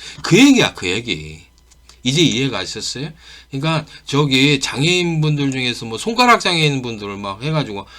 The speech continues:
"아, 이태민이 뭐 하는 소리냐 지금. 나는 그냥 좀 시간 다 주는 것 같던데." 그러-, 그렇게 이렇게 말씀하시면서 뭐 이런, 이렇게 얘기 써놓고 선동하는 거 아니냐 막 그러시면 안 돼. 저,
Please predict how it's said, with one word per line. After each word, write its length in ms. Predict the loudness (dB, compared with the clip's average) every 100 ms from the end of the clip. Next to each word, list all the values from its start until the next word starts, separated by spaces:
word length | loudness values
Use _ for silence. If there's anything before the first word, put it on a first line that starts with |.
| -10
"아, 140 | -2 -2
이태민이 640 | -2 -2 -2 -2 -2 -4
뭐 300 | -4 -2 0
하는 180 | -2 -4
소리냐 400 | -6 -4 -4 -4
지금. 320 | -2 -2 -2
나는 300 | -2 -4 -6
그냥 320 | -6 -8 -8 -10
좀 180 | -10 -10 -14 _ _ -6
시간 300 | -4 -2 -4
다 160 | -6
주는 220 | -8 -6 -4
것 80 |
같던데." 560 | -4 -2 -2 0 -2 -4
그러-, 240 | -6 -6 -8
그렇게 400 | -10 -6 -2 -4 -4 -20 -18 -6
이렇게 280 | -2 -2
말씀하시면서 840 | -2 -2 -2 -4 -4 -8 -10 -10 -14 -16 -20 -18
뭐 180 | -12 -8
이런, 360 | -8 -6 -8 -8
이렇게 480 | -8 -4 -4 -2 -2
얘기 180 | 0 -2
써놓고 320 | -6 -8 -8
선동하는 520 | -10 -8 -6 -4 -4
거 80 | -4
아니냐 420 | -4 -2 -2 -2
막 180 | -4 -8
그러시면 380 | -8 -8 -6 -6
안 140 | -8
돼. 520 | -6 -6 -6 -10 -12
저, 100 | -16